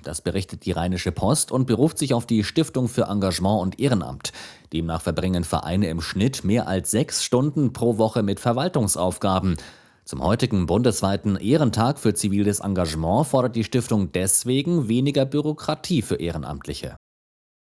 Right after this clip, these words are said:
In China sind bei einem Unglück in einem Bergwerk mindestens neunzig Menschen ums Leben gekommen.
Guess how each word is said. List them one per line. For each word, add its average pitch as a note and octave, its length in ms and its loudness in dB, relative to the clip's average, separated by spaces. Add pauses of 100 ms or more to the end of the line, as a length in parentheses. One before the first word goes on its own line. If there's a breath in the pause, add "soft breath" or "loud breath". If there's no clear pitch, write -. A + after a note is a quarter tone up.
(500 soft breath)
In C3 200 4
China C3 420 4
sind A2+ 160 2
bei G#2 140 2
einem G#2+ 220 4
Unglück C3 420 2
in G#2+ 100 0
einem G#2 240 2
Bergwerk G2+ 640 0
mindestens G2+ 560 2
neunzig G2+ 560 2
Menschen G2+ 360 0
ums F2 280 0
Leben G#2+ 260 0
gekommen. F2+ 480 0